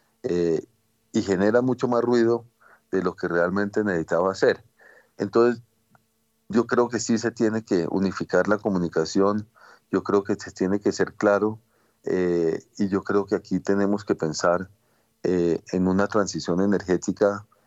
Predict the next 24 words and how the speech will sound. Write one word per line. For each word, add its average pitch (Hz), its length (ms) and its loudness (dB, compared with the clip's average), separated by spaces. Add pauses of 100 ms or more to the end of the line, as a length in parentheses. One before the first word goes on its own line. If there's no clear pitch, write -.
(240)
eh, 80 320 0
como 87 300 0
digo, 92 360 0
es - 160 -4
uno 92 200 2
de 98 60 2
los 85 160 2
legados 85 420 2
del 87 100 0
presidente 78 540 -8
Petro, 101 440 -2 (400)
pero 180 200 2
también 90 300 -2
tenemos 104 360 -2
que 131 80 -6
pensar 92 500 -4 (440)
en 90 100 -4
paralelo 90 680 0 (400)
y 90 160 -2
muy 90 240 2
importantemente 92 960 -2
en 85 160 -2
la 78 100 -2
sostenibilidad 78 960 0